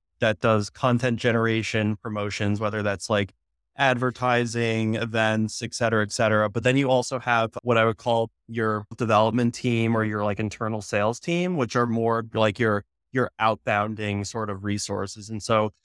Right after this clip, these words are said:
what they do from a pre-sales perspective is, is they're actually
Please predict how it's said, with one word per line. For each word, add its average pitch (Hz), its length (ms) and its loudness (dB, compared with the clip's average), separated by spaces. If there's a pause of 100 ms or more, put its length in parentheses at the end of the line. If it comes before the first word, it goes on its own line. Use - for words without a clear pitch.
(200)
what 120 240 0
they 151 200 4
do 131 340 2
from 113 220 -2
a 107 60 -4
pre-sales 107 520 0
perspective 107 540 -6
is, 98 260 -4
is 107 140 -8
they're 127 160 0
actually 120 500 -2